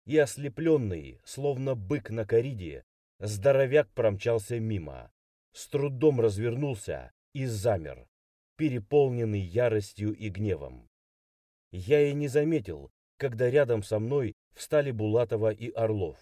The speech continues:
Я покосился на них. Походу, они готовы вписаться, надо же. Но Булатова понятно, а чего Орлов-то? Мы друг друга меньше дня знаем,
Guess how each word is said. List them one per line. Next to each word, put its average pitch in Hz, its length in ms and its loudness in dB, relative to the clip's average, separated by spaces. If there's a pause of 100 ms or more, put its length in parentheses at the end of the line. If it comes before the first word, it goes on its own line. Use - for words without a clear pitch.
(580)
Я 135 560 2
покосился 104 600 -4
на 104 140 0
них. 78 320 -10 (440)
Походу, 139 540 -2
они 135 260 -4
готовы 113 400 0
вписаться, - 760 -6
надо 117 280 -2
же. 67 240 -14 (340)
Но 117 300 -2
Булатова 139 600 0
понятно, 101 800 -2
а 98 280 -2
чего 117 380 -2
Орлов-то? 135 600 -4 (720)
Мы 117 220 -4
друг 131 260 -8
друга 143 280 -2
меньше 131 360 -6
дня 117 280 -2
знаем, 76 520 -8